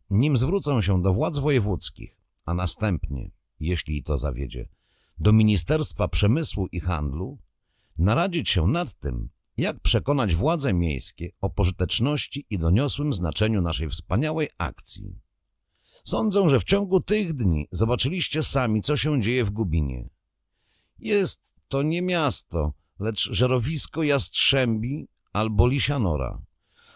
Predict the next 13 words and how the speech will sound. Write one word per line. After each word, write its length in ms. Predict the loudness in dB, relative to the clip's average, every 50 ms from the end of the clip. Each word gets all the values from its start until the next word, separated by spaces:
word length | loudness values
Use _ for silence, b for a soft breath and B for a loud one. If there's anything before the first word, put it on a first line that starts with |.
| b b b
Otóż 460 | b -4 -2 -2 -2 -2 -2 -4 -8 _ _ _ _ 0
naradźmy 640 | 2 4 4 4 2 0 0 -2 0 2 2 2 2
się 200 | 2 2 2 2
nad 300 | 2 2 0 -2 -4 -10 -14
tym, 200 | -10 -6 -4 -4
jak 200 | -4 -4 -6 -2
postąpić, 880 | 0 2 2 2 2 0 -2 -2 0 -2 -4 -6 -8 -12 -12 -14 -20 -20 _ _ _ _ _ _ _ _ _ _
aby 260 | -2 0 2 4 4
nie 220 | 4 6 4 2 2
dając 460 | 0 0 0 0 0 -2 -4 -4 -4
łapówki, 760 | -6 -6 -6 -6 -6 -6 -6 -8 -12 -16 -18 -16 -16 -16 -18 -14 _
koncesję 720 | -4 -2 0 0 0 2 0 0 0 0 0 0 -2 -2 -2
uzyskać. 720 | -2 -2 -2 -2 -4 -8 -10 -12 -12 -14 -14 -14 -16 -20